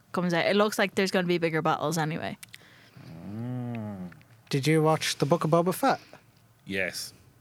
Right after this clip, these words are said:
Speaker 3: Um, what do you think? 'Cause
Speaker 2: Poo.
Speaker 3: I, oh yeah, I thought so too. <laughs> I'm, I'm happy.
Speaker 1: Yeah.
Speaker 2: Poo.
Speaker 3: It's finally something we agree on. It's nothing happens.
Speaker 2: A lot of poo.
Speaker 3: Yeah,
Speaker 1: Yeah, it
Speaker 3: I
Speaker 1: was
Speaker 3: would agree.
Speaker 2: It really didn't add anything.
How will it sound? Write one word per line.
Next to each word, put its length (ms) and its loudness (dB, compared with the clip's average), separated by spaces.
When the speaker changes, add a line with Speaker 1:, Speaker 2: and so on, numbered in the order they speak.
Speaker 3:
Um, 520 0
what 180 2
do 100 2
you 60 6
think? 440 2
'Cause 140 4
Speaker 2:
Poo. 60 8
Speaker 3:
I, 300 2
oh 140 6
yeah, 400 2
I 120 10
thought 280 8
so 160 6
too. 280 8
<laughs> 20 -
I'm, 240 8
I'm 200 6
happy. 440 4
Speaker 1:
Yeah. 260 4
Speaker 2:
Poo. 120 2
Speaker 3:
It's 140 0
finally 360 8
something 240 4
we 120 8
agree 300 6
on. 220 4
It's 240 0
nothing 460 4
happens. 640 4
Speaker 2:
A 80 2
lot 360 0
of 200 -12
poo. 480 -6
Speaker 3:
Yeah, 400 6
Speaker 1:
Yeah, 280 2
it 60 2
Speaker 3:
I 40 6
Speaker 1:
was 80 4
Speaker 3:
would 140 2
agree. 420 2
Speaker 2:
It 60 2
really 160 0
didn't 260 -4
add 180 -2
anything. 540 -4